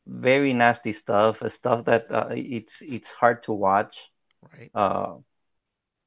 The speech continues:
Speaker 1: w-, we saw, we saw condom wrappers, even used condoms there, uh,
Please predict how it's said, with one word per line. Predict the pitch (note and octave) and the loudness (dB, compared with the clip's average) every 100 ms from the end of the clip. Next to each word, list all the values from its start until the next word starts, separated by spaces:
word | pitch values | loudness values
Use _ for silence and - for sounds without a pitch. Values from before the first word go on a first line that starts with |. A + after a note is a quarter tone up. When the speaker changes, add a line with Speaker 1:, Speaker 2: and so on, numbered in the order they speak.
| - | -20
Speaker 1:
w-, | - A#2+ B2 | -12 -10 -10
we | B2+ A#2 B2 | -6 -2 -2
saw, | B2 C3 C3 C3 A#2+ G2+ - | 2 6 6 8 6 4 0
we | A2+ B2+ | -6 -8
saw | B2+ D3 C#3 B2+ _ _ | -2 0 0 -2 _ _
condom | - A2+ A2+ A2 G#2 | -2 0 0 -2 0
wrappers, | G#2 G2 A2+ G#2 G2+ - - - | -2 0 0 0 -2 -12 -16 -12
even | G#2+ G#2+ F#2 G#2 | -6 -6 -6 -10
used | B2 G#2 G2 - | -10 -8 -8 -10
condoms | - G#2+ G#2 G2+ F#2+ | -2 0 0 -4 -4
there, | A#2 G#2 G2 G2 _ _ _ _ _ _ - | -2 0 0 -6 _ _ _ _ _ _ 0
uh, | G2 F#2 F#2+ | 2 2 0